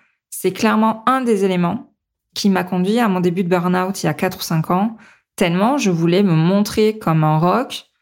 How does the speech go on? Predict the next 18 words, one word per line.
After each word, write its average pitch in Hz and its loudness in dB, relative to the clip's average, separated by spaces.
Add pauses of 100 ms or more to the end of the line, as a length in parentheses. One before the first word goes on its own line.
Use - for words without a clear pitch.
(180)
me 180 0
montrer 180 0
invincible 214 0
auprès 196 0
de 214 4
mes 180 2
équipes, 180 -2
auprès 208 0
de 220 4
ma 202 4
direction. 180 -4 (420)
Ce - -12
que 220 2
je 214 -2
t'invite 254 -2
à 202 2
faire, 220 -2
c'est - -2